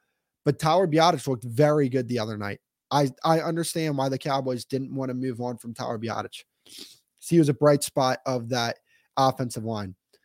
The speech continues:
Um, receivers couldn't get open. They couldn't. I mean, look, it doesn't surprise me. When Dennis Houston and Noah Brown are your second and third receivers, you're gonna have a hard time getting open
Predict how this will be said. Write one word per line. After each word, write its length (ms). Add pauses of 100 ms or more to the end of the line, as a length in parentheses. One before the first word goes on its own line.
(520)
Um, 380 (340)
receivers 520
couldn't 200
get 160
open. 380 (640)
They 140
couldn't. 340 (640)
I 120
mean, 220
look, 240
it 140
doesn't 220
surprise 460
me. 240
When 280
Dennis 320
Houston 580 (300)
and 180
Noah 260
Brown 520
are 180
your 340
second 480
and 240
third 220
receivers, 640 (440)
you're 260
gonna 160
have 260 (220)
a 100
hard 240
time 200
getting 240
open 280